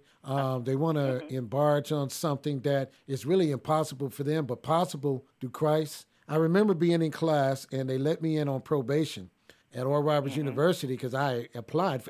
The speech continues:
Speaker 1: as a joke. And, uh, I remember my first semester, I was, uh,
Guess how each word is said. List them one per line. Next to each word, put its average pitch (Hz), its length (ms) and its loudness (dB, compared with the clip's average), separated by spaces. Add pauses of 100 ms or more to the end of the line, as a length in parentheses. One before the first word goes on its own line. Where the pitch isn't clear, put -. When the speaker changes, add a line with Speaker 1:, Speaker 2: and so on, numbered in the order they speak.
Speaker 1:
as 123 140 -6
a 117 40 -8
joke. 143 400 -2 (680)
And, 165 320 2
uh, 170 180 4
I 156 80 -2
remember 196 340 -2
my 165 160 2
first 160 300 0
semester, 143 680 -4
I 135 200 2
was, 131 360 -2
uh, 123 320 -4